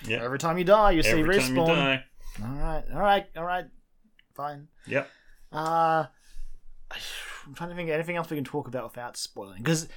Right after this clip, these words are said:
Speaker 2: I do feel like we've sounded like we've been pr-, like, not super negative, but I did walk away from this game happy. Like, I,
Speaker 1: Yeah.
Speaker 2: it's not like I,
Speaker 1: Yeah.
Speaker 2: I finished and was mad at it like I have done in the past. But,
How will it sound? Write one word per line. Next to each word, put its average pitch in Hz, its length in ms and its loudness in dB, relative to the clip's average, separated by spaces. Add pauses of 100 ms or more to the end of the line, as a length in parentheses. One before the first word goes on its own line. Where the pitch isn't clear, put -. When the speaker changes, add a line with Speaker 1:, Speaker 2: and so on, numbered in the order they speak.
(140)
Speaker 2:
I 185 100 6
do 302 180 4
feel 339 140 -4
like 330 140 4
we've 226 120 2
sounded 170 260 2
like 160 120 0
we've 131 140 -6
been 107 240 -8
pr-, - 260 -16 (100)
like, - 260 -12
not 262 300 0 (240)
super 196 340 0
negative, 208 520 4 (100)
but 160 280 6 (540)
I 196 120 6
did 214 320 0
walk 190 240 4
away 170 200 4
from 165 160 -4
this 151 140 -4
game 139 380 0 (460)
happy. 107 480 2 (260)
Like, 135 140 -4
I, - 100 4
Speaker 1:
Yeah. - 80 4
Speaker 2:
it's 170 100 0
not 254 100 0
like 208 160 2
I, 165 180 10
Speaker 1:
Yeah. 180 200 2 (240)
Speaker 2:
I 170 80 0
finished 160 340 -2
and 156 100 -2
was 131 140 -4
mad 135 340 4
at 107 80 -6
it 151 280 -4
like 135 200 -6
I 131 80 -2
have 131 180 -2
done 127 140 -4
in 117 80 -4
the 110 60 -8
past. 117 420 -4
But, 139 120 -4